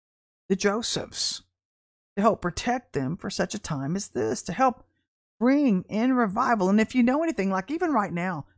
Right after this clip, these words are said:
this is how crappy these people are. They're praying witchcraft prayers even while I speak, trying to make you not listen to the truth of what God is having to say, because they're so arrogant and they're so sure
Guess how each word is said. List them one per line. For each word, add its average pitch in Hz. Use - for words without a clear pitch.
this -
is 349
how 175
crappy 226
these 156
people -
are. -
They're 165
praying 214
witchcraft 202
prayers 190
even 185
while 160
I 165
speak, -
trying 226
to 214
make 214
you 208
not 185
listen 196
to 165
the 165
truth 202
of 175
what 156
God 185
is 175
having 175
to 175
say, 214
because 226
they're 190
so 269
arrogant 196
and 180
they're 170
so 233
sure 240